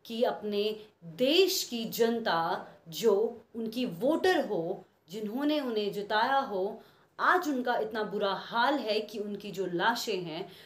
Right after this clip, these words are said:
वो नदियों में तैरती नज़र आ रही हैं और यहाँ पर से केंद्र सरकार व राज्य सरकारें अपना पैर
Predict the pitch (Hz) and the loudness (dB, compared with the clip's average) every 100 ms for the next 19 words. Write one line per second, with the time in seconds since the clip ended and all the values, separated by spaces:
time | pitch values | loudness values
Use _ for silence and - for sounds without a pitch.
0 | - 175 214 214 208 254 339 277 208 196 | -20 -10 -6 -4 -2 2 2 2 0 0
1 | 170 165 214 214 196 226 226 185 175 175 | -2 -2 -6 0 2 4 4 2 0 -4
2 | 175 170 196 - - - 190 190 196 240 | -6 -6 -8 -10 -16 -8 -6 -6 -6 -2
3 | 285 277 226 208 165 175 180 - _ 226 | -2 2 0 0 -6 -6 -10 -18 _ -4
4 | 214 214 220 202 - 226 160 190 - - | -2 -2 0 0 2 0 2 0 -4 -12
5 | - 185 214 262 - 302 233 185 190 160 | -6 0 2 2 0 -4 -4 -4 -4 -4
6 | 160 196 - - - 196 - 208 185 233 | -4 -6 -10 -20 -14 -12 -4 -2 2 4
7 | 190 202 | 4 2